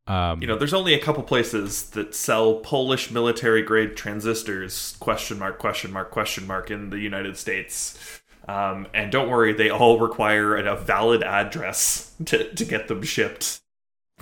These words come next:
Speaker 1: Yeah. Uh, Astrid can't figure out the thing, though, until Walter's like, "Oh, um,
Speaker 2: Have
Speaker 1: the
Speaker 2: this
Speaker 1: first people
Speaker 2: cucumber
Speaker 1: probably"
Speaker 2: and cheese sandwich? <laughs>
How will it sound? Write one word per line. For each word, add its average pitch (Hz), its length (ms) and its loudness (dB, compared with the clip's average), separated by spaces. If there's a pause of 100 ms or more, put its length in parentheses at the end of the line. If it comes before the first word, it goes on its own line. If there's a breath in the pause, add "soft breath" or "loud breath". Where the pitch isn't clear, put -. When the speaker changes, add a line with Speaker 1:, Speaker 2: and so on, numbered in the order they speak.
(160)
Speaker 1:
Yeah. 98 300 -4 (420)
Uh, 107 40 0
Astrid 120 500 2
can't 120 240 4
figure 110 240 4
out 101 180 4
the 101 160 6
thing, 147 400 4
though, 143 300 4
until 101 800 4
Walter's 98 400 2
like, 95 240 2
"Oh, 107 420 2 (420)
um, 90 520 0 (720)
Speaker 2:
Have - 160 -6
Speaker 1:
the 107 60 -2
Speaker 2:
this - 80 -2
Speaker 1:
first 120 200 6
people 123 140 2 (120)
Speaker 2:
cucumber 107 340 6
Speaker 1:
probably" 156 60 4
Speaker 2:
and 139 140 -2
cheese 123 400 -4
sandwich? 160 840 0
<laughs> - 40 0